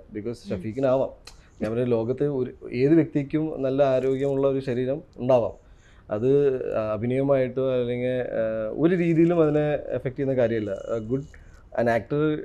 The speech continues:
Speaker 1: should take care of his physique.
Speaker 2: Physique, ആ.
Speaker 1: എന്ന് വെച്ചാൽ because നമ്മൾ സ്ക്രീനിൽ വരുന്ന ആൾക്കാരാണ്, ആ, ഒരു പ-, ഒരു, ഒരു ഷെൽഫ് ലൈഫ് ഉള്ള ജോലിയാണിത്.
Speaker 2: ഉം.
Speaker 1: Because ഇപ്പോൾ ഒരു, ഒരാൾക്ക്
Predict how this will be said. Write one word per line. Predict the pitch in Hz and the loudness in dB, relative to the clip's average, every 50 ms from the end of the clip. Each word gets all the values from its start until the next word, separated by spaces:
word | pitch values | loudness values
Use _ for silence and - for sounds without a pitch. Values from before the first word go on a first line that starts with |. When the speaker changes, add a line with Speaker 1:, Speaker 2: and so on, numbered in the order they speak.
| - - | -10 -10
Speaker 1:
should | 117 110 - - 170 170 | -10 -6 0 2 2 4
take | 151 - 151 127 | 4 4 2 4
care | - 139 123 | 4 2 2
of | 110 | 2
his | 117 113 | 0 -2
physique. | - - 92 85 85 - - - - - - - 226 | -8 -8 -14 -14 -14 -16 -20 -20 -20 -16 -8 -6 -6
Speaker 2:
Physique, | 202 180 175 156 - - | -6 -6 -8 -14 -16 -16
ആ. | 180 180 | -12 -8
Speaker 1:
എന്ന് | - 117 123 | -6 -4 -2
വെച്ചാൽ | 127 139 160 170 | 0 2 2 2
because | 160 143 147 156 151 | 2 2 0 2 2
നമ്മൾ | 147 147 151 | 2 2 0
സ്ക്രീനിൽ | 147 147 - 139 139 135 147 | 0 0 -2 -2 0 0 2
വരുന്ന | 143 139 135 131 131 | 2 2 2 2 0
ആൾക്കാരാണ്, | 120 117 113 120 120 120 117 113 117 | 0 0 -2 -2 -2 -2 -2 -4 -4
ആ, | 127 139 139 117 120 120 117 117 117 | -6 -6 -6 -6 -6 -4 -4 -6 -6
ഒരു | 117 117 123 113 - - - - - - | -6 -6 -6 -8 -10 -16 -20 -20 -8 -4
പ-, | 127 120 - - | -2 -2 -2 -2
ഒരു, | - 120 120 120 117 - - - | -4 -6 -6 -6 -8 -12 -14 -10
ഒരു | - 123 123 | -8 -8 -6
ഷെൽഫ് | - - 127 135 135 135 - 139 | -2 0 0 0 0 0 2 4
ലൈഫ് | 135 135 - 135 | 4 4 4 2
ഉള്ള | 127 127 123 123 123 117 - - - - - - - - - - 120 | 0 2 2 2 2 0 -2 -6 -18 -20 -20 -20 -20 -20 -18 -12 -6
ജോലിയാണിത്. | 107 117 110 113 113 113 110 101 92 101 | -4 -2 -2 0 0 -2 -2 -4 -6 -10
Speaker 2:
ഉം. | - - _ - - - - - 175 175 | -14 -16 _ -20 -20 -20 -20 -16 -14 -10
Speaker 1:
Because | 104 113 120 117 | -8 -6 -4 -4
ഇപ്പോൾ | 123 113 120 123 123 123 123 123 120 | -4 -4 -2 0 0 2 2 2 0
ഒരു, | 120 107 110 117 113 | 0 -2 -6 -6 -6
ഒരാൾക്ക് | - 123 120 123 123 120 120 113 - 123 123 123 123 120 | -6 -4 -2 0 0 0 0 -2 -4 -4 -4 -2 -4 -6